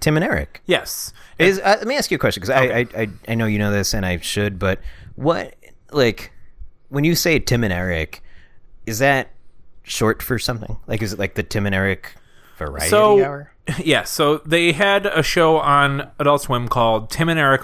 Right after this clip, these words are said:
Speaker 2: Awesome Show, Great Job.
Speaker 1: Mm.
Speaker 2: And that's what we just saw a clip from.
Speaker 1: Mm-hmm.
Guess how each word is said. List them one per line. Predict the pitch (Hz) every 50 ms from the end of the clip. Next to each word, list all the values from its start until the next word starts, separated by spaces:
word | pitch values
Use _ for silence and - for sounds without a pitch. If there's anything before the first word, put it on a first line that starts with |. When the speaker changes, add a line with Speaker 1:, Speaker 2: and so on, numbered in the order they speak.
| -
Speaker 2:
Awesome | - 131 120 120 - 139 131 120
Show, | - 135 123 117
Great | 107 104 110 107 107 - -
Job. | - 107 98 92 87 87 - -
Speaker 1:
Mm. | 117 117 117 117 117 113 107 107 98 92 87 - 117
Speaker 2:
And | 117
that's | 120 120 120 -
what | 131 131 -
we | 127 123 117 117 113
just | 107 113 110 - - - - _ -
saw | - 117 104
a | 101
clip | - - - - - -
from. | - 92 85
Speaker 1:
Mm-hmm. | 101 117 113 101 - 82